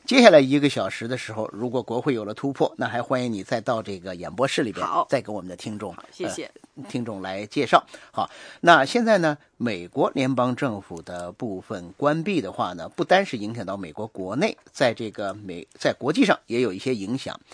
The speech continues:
Speaker 1: 呃，特别是呢，这个持有大量这个美国国债的这个国家，当然也包括中国，中国是这个，都是第一、第二的这个持有者，取决于不同月份呢，可能这个排位会有一些变化。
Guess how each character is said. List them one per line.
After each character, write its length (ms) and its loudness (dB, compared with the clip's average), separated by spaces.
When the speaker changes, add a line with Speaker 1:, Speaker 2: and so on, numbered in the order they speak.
Speaker 1:
呃， 140 4
特 160 4
别 160 6
是 200 0
呢， 460 0
这 160 -2
个 180 -6
持 320 -4
有 480 -6
大 240 -2
量 260 -8
这 160 -14
个 160 -14
美 260 -14
国 340 -6
国 240 -6
债 260 2
的 120 -14
这 60 -16
个 120 -14
国 180 -12
家， 220 -8
当 120 -2
然 100 -6
也 60 -10
包 140 -6
括 140 -12
中 220 -2
国， 180 -8
中 180 -10
国 180 -8
是 240 -10
这 160 -12
个， 240 -12
都 100 -6
是 160 -10
第 260 -2
一、 100 -4
第 160 2
二 160 6
的 60 -8
这 100 -8
个 80 -12
持 160 -8
有 160 -2
者， 200 -10
取 200 -10
决 160 -4
于 80 -2
不 100 -6
同 180 -4
月 140 6
份 160 0
呢， 220 -6
可 100 -12
能 120 -8
这 80 -12
个 100 -8
排 240 -6
位 120 0
会 140 -4
有 60 -4
一 40 -12
些 140 -8
变 260 2
化。 160 -6